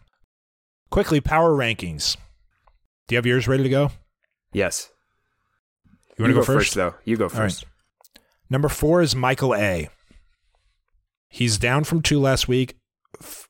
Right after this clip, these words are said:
Speaker 1: Michael A has the most compelling backstory so, so far. I expect him to be here for a long time, even if the connection fades, which I suspect it will, because like you mentioned, the reality of being an instant mom will come into play.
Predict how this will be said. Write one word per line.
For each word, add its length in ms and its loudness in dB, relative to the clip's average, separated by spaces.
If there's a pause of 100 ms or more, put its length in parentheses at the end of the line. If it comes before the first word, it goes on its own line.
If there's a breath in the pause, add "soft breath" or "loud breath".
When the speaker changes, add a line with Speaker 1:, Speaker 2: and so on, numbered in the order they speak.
Speaker 1:
Michael 380 0
A 40 2
has 180 0
the 60 -2
most 160 0
compelling 400 -2
backstory 460 0
so, 240 0
so 200 -2
far. 280 0
I 100 2
expect 420 -2
him 80 0
to 80 -4
be 160 0
here 140 0
for 100 -2
a 40 0
long 200 0
time, 340 -2
even 280 0
if 100 -6
the 60 -4
connection 540 -2
fades, 340 0
which 160 -4
I 100 2
suspect 480 -2
it 80 -6
will, 180 0
because 340 -4
like 200 -2
you 60 -2
mentioned, 420 0
the 60 0
reality 420 2
of 80 -4
being 180 -2
an 80 0
instant 360 -2
mom 240 0
will 100 0
come 180 -4
into 160 -2
play. 240 -8